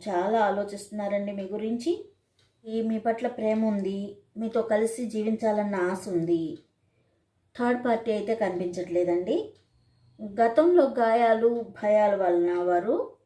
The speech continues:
యాక్షన్స్ తీసుకోలేకపోతున్నారు అని తెలుస్తుంది. మూడు నుండి ఏడు వారాల్లో డెవలప్‌మెంట్ కనిపించవచ్చండి. మీరు కామ్‌గా,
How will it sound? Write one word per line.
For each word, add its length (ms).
యాక్షన్స్ 440
తీసుకోలేకపోతున్నారు 1120
అని 240
తెలుస్తుంది. 640
మూడు 320
నుండి 340
ఏడు 240
వారాల్లో 580
డెవలప్‌మెంట్ 600
కనిపించవచ్చండి. 920
మీరు 280
కామ్‌గా, 540